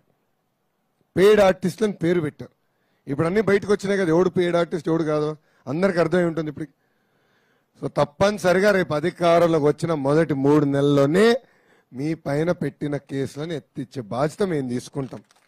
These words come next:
దాంట్లో మీకు డౌట్ అవసరంలా, ఇంకా స్పీడ్ పెంచండి. మీ హక్కుల కోసం మీరు పోరాడాలండి. అందుకే యువగలం ఒక వేదిక.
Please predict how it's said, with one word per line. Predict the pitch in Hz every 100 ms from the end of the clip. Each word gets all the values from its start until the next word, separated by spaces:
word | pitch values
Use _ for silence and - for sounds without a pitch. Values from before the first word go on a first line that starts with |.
| _ _
దాంట్లో | 123 147 160
మీకు | 165 127
డౌట్ | 127 151 170
అవసరంలా, | 151 165 196 233 - _ _ _ _ -
ఇంకా | 131 220
స్పీడ్ | - 220 220
పెంచండి. | 214 214 254 165 95 _ _ _ _ _ _ _ _ _ _ _ _ _ _ _ _ _ _ _ 139
మీ | 165
హక్కుల | 139 - 226
కోసం | 233 214 269
మీరు | 254
పోరాడాలండి. | - 175 240 269 269 226 160 131 160 - _ _ _ _ _ _ _ _ _ _ _ _ _ _ _ _ _ _ 120
అందుకే | 156 202 240 254 262
యువగలం | 185 185 220 226 240 240
ఒక | 202
వేదిక. | 185 170 208 226